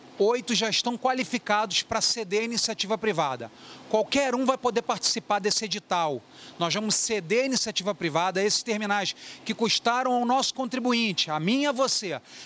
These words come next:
mais de duzentos milhões de reais estão abandonados, delapidados. E nós estamos agora, junto com o Ministério Público, C G U, A G U, todos, T C U, é, construindo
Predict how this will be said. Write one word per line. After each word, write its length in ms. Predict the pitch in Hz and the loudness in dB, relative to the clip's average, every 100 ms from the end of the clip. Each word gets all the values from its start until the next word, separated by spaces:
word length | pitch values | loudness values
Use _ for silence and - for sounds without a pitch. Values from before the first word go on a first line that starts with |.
| - | -2
mais 220 | 190 220 | 0 0
de 100 | 214 | 0
duzentos 480 | 202 208 233 262 - | 0 0 0 -2 0
milhões 300 | 240 233 220 | 2 2 2
de 60 | |
reais 280 | 202 196 214 | 2 0 0
estão 240 | - - 233 | -2 0 0
abandonados, 760 | 190 240 226 190 196 220 160 | 2 0 2 2 2 0 0
delapidados. 880 | 175 220 220 165 165 180 214 196 - - - - - - - | 0 0 0 -2 0 2 0 -6 -14 -18 -20 -18 -18 -14 -2
E 60 | |
nós 480 | 220 220 254 277 - - - - | 2 4 4 2 0 -4 -20 -10
estamos 380 | - - 240 220 | -2 0 2 2
agora, 480 | 214 190 185 160 143 - - - - - | 2 2 2 2 -4 -8 -20 -20 -20 -12
junto 360 | 156 139 240 196 | -2 0 0 -2
com 200 | - 220 | 0 2
o 100 | 175 | 2
Ministério 580 | 147 190 185 - 196 175 | 0 0 0 0 0 -2
Público, 760 | - 196 208 202 170 170 - | -4 0 2 2 2 -2 -2
C 280 | 156 - 202 | -2 0 0
G 200 | 160 170 | 0 0
U, 340 | 160 190 202 190 | 0 0 4 4
A 80 | |
G 140 | 180 175 | 2 0
U, 120 | 202 | -2
todos, 340 | 196 254 208 214 - - - | 0 -2 0 -2 -4 -14 -2
T 120 | 233 | 0
C 220 | 208 - 185 | 2 0 0
U, 400 | 190 226 214 196 - - - - | 2 2 2 0 -8 -20 -20 -10
é, 180 | 190 190 | -2 -2
construindo 920 | - 220 240 - 220 220 214 180 147 | 2 2 2 0 2 2 2 0 -2